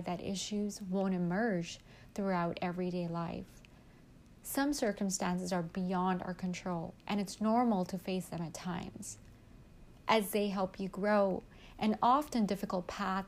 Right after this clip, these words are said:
leads you to your best self. We often play many roles: family, personal, professional, and social. It's some, it can sometimes be daunting and challenging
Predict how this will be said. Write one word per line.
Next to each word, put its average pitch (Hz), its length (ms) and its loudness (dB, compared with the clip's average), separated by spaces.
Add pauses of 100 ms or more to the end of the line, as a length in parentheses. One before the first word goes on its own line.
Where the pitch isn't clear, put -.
(140)
leads 214 580 0
you 180 280 2
to - 180 -6
your 190 180 2
best 180 340 -4
self. - 460 -4 (1300)
We 247 140 6
often 302 440 2
play 277 180 2
many 180 280 2
roles: 165 580 0 (300)
family, 196 720 0
personal, 185 580 -2
professional, 233 800 -2
and 214 180 -2
social. 185 600 -6 (1000)
It's 233 180 0
some, 302 220 2 (160)
it 233 100 2
can 247 160 2
sometimes 214 760 0
be 214 100 0
daunting 190 540 0
and 185 120 -2
challenging 185 760 -2